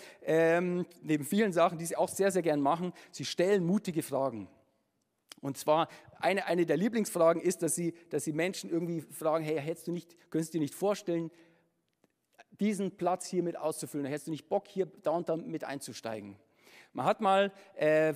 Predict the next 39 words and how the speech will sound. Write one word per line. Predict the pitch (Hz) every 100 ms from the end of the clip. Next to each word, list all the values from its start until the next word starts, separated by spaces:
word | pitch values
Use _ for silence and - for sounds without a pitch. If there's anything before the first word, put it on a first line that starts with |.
| - -
eine | 156 233
Umfrage | 247 208 185 165
gemacht | 156 -
von | 165
ehrenamtlichen | 170 220 208 175 170
Mitarbeitern, | 190 - 120 113 120
war | 127
jetzt | -
keine, | 165 165
äh, | 160 151 90 -
in, | 165 165
nicht | 160 -
innerhalb | 170 156
von | - 139
christlichen, | 180 196 190 185 175 165
äh, | 165 165 165 147 -
Um-, | 175 196 - - -
Kontexten, | 185 180 175 160
sondern | 156 151 139
generell | 175 185 160
von | 151 143
ehrenamtlichen | 196 175 165 165 170
Mitarbeitern. | 208 165 143 151 170 165 - - -
Woran | 170 240 226
liegt | 196 233 180
es, | -
dass | 160 -
sie | 165
sich | 170 -
ehrenamtlich | 196 220 180 170 165
engagieren? | 165 160 147 147 131 101 104 _ _ _ _
Und | 151
über | 233 247 220
achtzig | 214 - 196
Prozent | 190 156 180 175
der | 147
Menschen | 165 226 - 156
haben | 151 139
gesagt, | 135 180 175 175